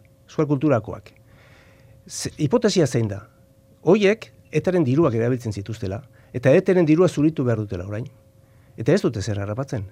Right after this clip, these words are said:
Ez dute inon ezer harrapatzen. Baina harrapatzen dute egunkaria hamar edo hamairu urte lehenagoko paper batzuetan. Da, egunkaria aipatzen da. Eh?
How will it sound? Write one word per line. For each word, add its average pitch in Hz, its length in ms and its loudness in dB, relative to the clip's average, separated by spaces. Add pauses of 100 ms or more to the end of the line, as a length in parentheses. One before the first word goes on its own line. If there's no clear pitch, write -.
Ez 175 140 -8
dute 226 180 0
inon 226 360 2 (100)
ezer 180 240 -2
harrapatzen. 120 480 -4 (420)
Baina 165 220 2
harrapatzen 240 340 0
dute 233 220 2
egunkaria 220 480 0 (420)
hamar 160 320 2
edo 127 160 0
hamairu 185 380 6
urte 175 260 4
lehenagoko 175 540 6
paper 147 260 4
batzuetan. 120 560 -2 (960)
Da, 123 220 0
egunkaria 160 320 4
aipatzen 131 420 2
da. 107 140 0 (920)
Eh? 123 200 -6